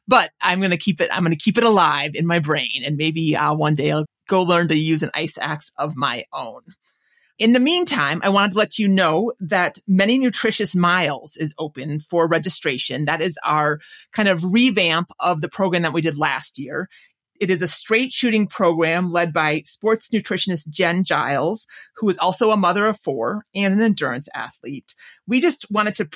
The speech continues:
create a program that cuts through the sassy, confusing messages on social media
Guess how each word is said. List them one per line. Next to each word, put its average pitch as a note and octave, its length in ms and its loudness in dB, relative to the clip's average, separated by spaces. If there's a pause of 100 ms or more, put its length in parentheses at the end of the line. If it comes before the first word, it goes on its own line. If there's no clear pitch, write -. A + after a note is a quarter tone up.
(100)
create C4 240 0
a B3+ 40 -2
program G#3 420 0
that - 200 -4
cuts - 280 -4
through G3 200 -4
the D3+ 140 -4
sassy, G3 540 -4
confusing F#3 520 -6
messages F3 560 -4
on D3 140 -4
social F3 320 -8
media G3 580 -4